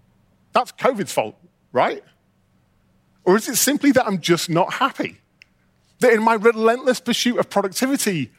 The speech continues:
I've lost sight of what's really important? Now, we could spend the rest of this talk sharing stories about how unhappy we are, or we can actually flip the tables and talk about what we can do. I'm choosing to do the latter.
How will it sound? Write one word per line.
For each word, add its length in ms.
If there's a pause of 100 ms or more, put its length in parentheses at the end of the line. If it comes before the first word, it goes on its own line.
I've 160
lost 260
sight 300
of 100
what's 180
really 580
important? 600 (1300)
Now, 80
we 120
could 120
spend 220
the 80
rest 220
of 80
this 140
talk 280
sharing 280
stories 220
about 140
how 80
unhappy 380
we 140
are, 300 (640)
or 100
we 80
can 140
actually 260
flip 280
the 80
tables 600 (320)
and 80
talk 160
about 160
what 120
we 80
can 260
do. 180 (420)
I'm 100
choosing 360
to 80
do 120
the 80
latter. 340